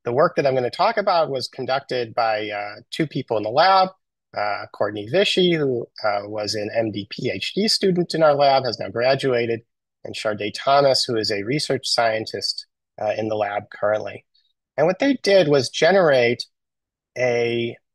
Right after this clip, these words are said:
library of nonsense mutants,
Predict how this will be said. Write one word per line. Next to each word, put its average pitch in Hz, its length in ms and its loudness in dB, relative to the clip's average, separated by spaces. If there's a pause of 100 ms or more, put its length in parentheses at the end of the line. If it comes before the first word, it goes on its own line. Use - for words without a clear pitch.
library 113 1120 -4 (440)
of 117 220 0
nonsense 135 720 4
mutants, - 840 -4